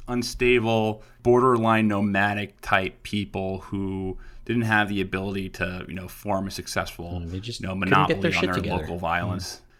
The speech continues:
Speaker 2: Mm.
Speaker 1: So, um, that dynamic doesn't really change until Philip the Second, the, the great king of Macedonia and the father of Alexander.
Speaker 2: Mm.
Speaker 1: Um, Philip was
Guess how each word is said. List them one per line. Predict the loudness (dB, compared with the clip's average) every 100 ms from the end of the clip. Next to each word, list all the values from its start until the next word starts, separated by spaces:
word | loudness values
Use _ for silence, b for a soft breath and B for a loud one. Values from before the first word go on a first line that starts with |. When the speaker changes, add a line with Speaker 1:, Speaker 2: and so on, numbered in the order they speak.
| b
Speaker 2:
Mm. | 0
Speaker 1:
So, | 2 2 4
um, | 4 2 -6
that | 0 2 2 2
dynamic | 0 0 -2 -2
doesn't | -4 -6
really | -4 -6
change | -4 -6 -6
until | -8 -8
Philip | -6 -8 -8
the | -10
Second, | -8 -8 -10 -14 -16
the, | -14 -12 -10
the | -10
great | -8 -8 -8
king | -8 -10
of | -8 -10
Macedonia | -10 -10 -14 -14 -14 -14 -14 -14
and |
the | -14
father | -8 -8 -6 -10
of | -12 -12
Alexander. | -12 -12 -14 -16 -16 -16 -18 _ b b
Speaker 2:
Mm. | -4 -4
Speaker 1:
Um, | -4 -6 -8 -12 -14 -20 _ _
Philip | -20 -4 2 2 2 -2 _ _ _ _ _ _ _ _ -20 -12
was | -4 0 0 -4